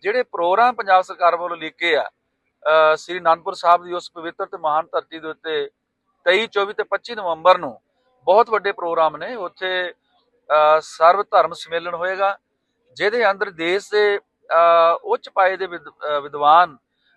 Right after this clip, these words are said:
ਅਹ, ਗੁਰੂ ਸਾਹਿਬਾਨ ਜਿਹੜੇ ਉਹ ਆ ਰਹੇ ਨੇ, ਅਹ, ਜਿਨ੍ਹਾਂ ਨੇ ਆਪਣੇ ਆਪਣੇ ਢੰਗ ਦੇ ਰਾਹੀਂ, ਆਪਣੇ ਆਪਣੇ ਧਾਰਮਿਕ ਅਕੀਦਿਆਂ ਦੇ ਰਾਹੀਂ, ਅਹ, ਗੁਰੂ ਸਾਹਿਬ ਜੀ ਨੂੰ, ਅਹ, ਉਹਨਾਂ ਦੇ ਵਿਚਾਰਾਂ ਤੇ ਚਰਚਾ ਕਰਨੀ ਹੈ।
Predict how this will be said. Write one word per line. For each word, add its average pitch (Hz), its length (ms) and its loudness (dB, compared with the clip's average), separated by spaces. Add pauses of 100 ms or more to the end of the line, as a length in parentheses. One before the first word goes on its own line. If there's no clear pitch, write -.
(120)
ਅਹ, 147 240 2
ਗੁਰੂ 151 220 -10
ਸਾਹਿਬਾਨ 175 360 2
ਜਿਹੜੇ 170 180 -8
ਉਹ 170 100 -2
ਆ 143 160 4
ਰਹੇ 180 140 -2
ਨੇ, 196 200 -12
ਅਹ, - 720 -4
ਜਿਨ੍ਹਾਂ 170 320 -2
ਨੇ 180 420 -2
ਆਪਣੇ 160 380 0
ਆਪਣੇ 165 500 -4
ਢੰਗ 151 320 0
ਦੇ 170 200 -6
ਰਾਹੀਂ, 185 260 0 (560)
ਆਪਣੇ 156 320 2
ਆਪਣੇ 180 580 -2
ਧਾਰਮਿਕ 156 400 0
ਅਕੀਦਿਆਂ 165 360 -10
ਦੇ 175 100 -8
ਰਾਹੀਂ, 170 300 -4
ਅਹ, 143 340 -4
ਗੁਰੂ 143 180 -12
ਸਾਹਿਬ 165 320 0
ਜੀ 170 100 -20
ਨੂੰ, 170 260 -14
ਅਹ, - 440 -10
ਉਹਨਾਂ 165 160 -2
ਦੇ 170 80 -6
ਵਿਚਾਰਾਂ 151 360 2
ਤੇ 165 80 -8
ਚਰਚਾ 165 340 0
ਕਰਨੀ 180 340 -8
ਹੈ। 196 140 -8